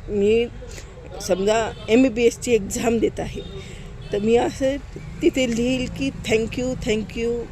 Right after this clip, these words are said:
thank you युनिव्हर्स." तुम्ही ज्या देवाला मानता त्या देवाचं नाव तिथंही, तिथं तुम्ही ॲड करू शकता की "मा-, मी एमबीबीएस क्लिअर झा-, झालो,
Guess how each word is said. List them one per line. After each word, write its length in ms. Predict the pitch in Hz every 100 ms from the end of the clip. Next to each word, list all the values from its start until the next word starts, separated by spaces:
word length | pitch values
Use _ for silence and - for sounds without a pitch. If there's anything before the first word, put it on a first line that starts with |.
| - -
thank 160 | 233 269
you 100 | 247
युनिव्हर्स." 580 | 226 160 196 190 180 -
तुम्ही 260 | 214 208
ज्या 160 | 185 185
देवाला 380 | 208 202 196 196
मानता 360 | 196 202 -
त्या 200 | 196 220
देवाचं 480 | 214 214 190 185 196
नाव 140 | 185 196
तिथंही, 420 | 196 - 220 226 - - - - -
तिथं 180 | 185 208
तुम्ही 260 | 202 208 202
ॲड 160 | 196
करू 260 | 190 208 233
शकता 480 | - 202 - 180 170 170 - - - - - - - -
की 400 | 202 214 208 196 -
"मा-, 340 | 202 202 -
मी 360 | 208 220 208 202 - - - - - -
एमबीबीएस 640 | 214 220 214 208 208 202 -
क्लिअर 300 | 240 233 220
झा-, 680 | 214 254 214 - - - -
झालो, 460 | 202 185 196 175